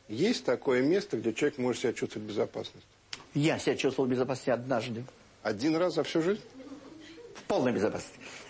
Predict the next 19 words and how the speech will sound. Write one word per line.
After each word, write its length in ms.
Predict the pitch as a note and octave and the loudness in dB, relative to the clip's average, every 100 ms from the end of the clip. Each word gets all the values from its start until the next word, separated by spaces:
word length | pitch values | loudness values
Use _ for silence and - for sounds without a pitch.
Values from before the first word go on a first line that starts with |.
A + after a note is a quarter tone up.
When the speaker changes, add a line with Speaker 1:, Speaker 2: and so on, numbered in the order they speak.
| - | -6
Speaker 2:
Когда 180 | A#2 C3 | 0 4
мне 160 | D3 | 4
в 80 | C#3 | 2
Кремле 340 | - C#3+ D3 D3 | 2 2 4 4
в-, 260 | A#2+ A2+ | 2 2
вручали, 640 | A#2 - B2+ A#2+ A2+ G2+ G2 | 2 2 4 6 6 4 2
э, 40 | |
премию 360 | - A#2 G#2+ G#2 | 2 2 2 2
президента. 600 | A2 G2+ G2+ F#2 - - - - - - - - - - - - - - | 2 0 0 -2 -4 -8 -10 -14 -10 -4 -2 -2 -4 -4 -6 -8 -10 -2
Остальное, 420 | A#3+ - D4+ E4 | 0 4 6 6
ну 120 | C#4 | 6
как 300 | C#4+ - F4 | 4 4 4
мы 140 | C4 B3+ | 4 4
можем 200 | A3 D#3 | 4 4
себя 140 | D3+ | 2
чувствовать 320 | - C#3 C3 A#2 | 2 2 2 2
в 20 | |
безопасности? 380 | B2 B2 A2+ | 2 2 2
Мы 120 | G3 | 4